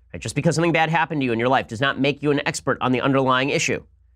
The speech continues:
Right? Jimmy Kimmel had a surgeon perform the surgery on his son. He didn't perform the surgery himself because he understands that just because he was suffering doesn't mean that expertise goes out the window. The same holds true of gun control. Just because you witness something awful happen at your school does not mean you know what you are talking about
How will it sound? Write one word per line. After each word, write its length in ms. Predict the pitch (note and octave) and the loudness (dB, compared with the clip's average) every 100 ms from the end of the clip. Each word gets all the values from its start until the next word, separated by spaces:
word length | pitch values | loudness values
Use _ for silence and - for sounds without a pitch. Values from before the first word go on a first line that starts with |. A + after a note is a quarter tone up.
| _ _ - | _ _ -6
Right? 80 | |
Jimmy 220 | G2+ D#3+ E3+ | 0 0 2
Kimmel 360 | F#3 C#3 D#2+ - | 0 0 -2 -4
had 160 | D3 | -4
a 20 | |
surgeon 400 | D3 F#3+ F#3 D3 | 0 0 0 0
perform 280 | A#2 A#2+ D3+ | -4 -2 0
the 60 | D3 | 0
surgery 420 | E3+ D#3+ D3 D3 | 0 0 2 2
on 180 | B2 C3+ | 0 -2
his 120 | C3+ | -2
son. 220 | E3+ G#2 | 0 0
He 80 | G#2+ | 0
didn't 160 | C#3 D3 | -2 -2
perform 260 | C3 D#3 | 0 0
the 80 | D3 | 0
surgery 320 | - D3+ D3 | 0 0 0
himself 380 | C3+ D3+ F#3 F2+ | 0 0 0 -2
because 200 | A2 C3+ | -4 -2
he 60 | C#3+ | -2
understands 600 | C#3+ - G3+ A#2+ E2 - _ _ | -2 0 0 0 -4 -12 _ _
that 80 | B2 | -2
just 180 | D#3 - | -2 0
because 220 | D#3+ C#3+ | 0 0
he 80 | D3+ | 0
was 120 | C#3 | 0
suffering 360 | F#3+ - B2 | 0 0 0
doesn't 260 | B2 B2+ C3+ | 0 0 2
mean 140 | D3 | 2
that 100 | C3+ | 2
expertise 420 | - - C#3+ C#3 B2 | 0 -2 -4 -2 -2
goes 200 | A#2 G#2 | 0 0
out 140 | G2 | 0
the 60 | C3+ | 2
window. 360 | E3 G#2 D2 _ _ | 0 0 -8 _ _
The 60 | - | -12
same 220 | F2+ F#2 | -8 -4
holds 180 | G#2+ C3 | -2 -2
true 140 | - | -2
of 60 | D#3 | 0
gun 180 | F3 F3 | 2 0
control. 400 | D#3 A2 C#2 - _ | -2 -4 -8 -10 _
Just 160 | - C3 | -6 -2
because 320 | D#3+ E3+ C#3+ C#3+ | 0 0 -2 0
you 140 | C3 | 2
witness 320 | C#3+ E3+ C3 | 2 0 -4
something 300 | - B2+ C3 | -6 -4 -2
awful 340 | - D3+ C#3+ A#2+ | 0 -2 -2 -4
happen 260 | A#2 - | -4 -4
at 60 | - | -8
your 60 | |
school 420 | A#2 - E3 G2 - _ | -6 0 0 0 -6 _
does 100 | A#2+ | 0
not 180 | D3+ C#3 | 2 2
mean 140 | D3+ | 0
you 80 | D3 | 2
know 140 | C3+ | 2
what 140 | D3 D3 | 2 2
you 100 | D3+ | 0
are 80 | D3 | 2
talking 380 | F#3 G#3 D3+ | 2 2 0
about 280 | B2+ A2 G#2 | 0 0 -2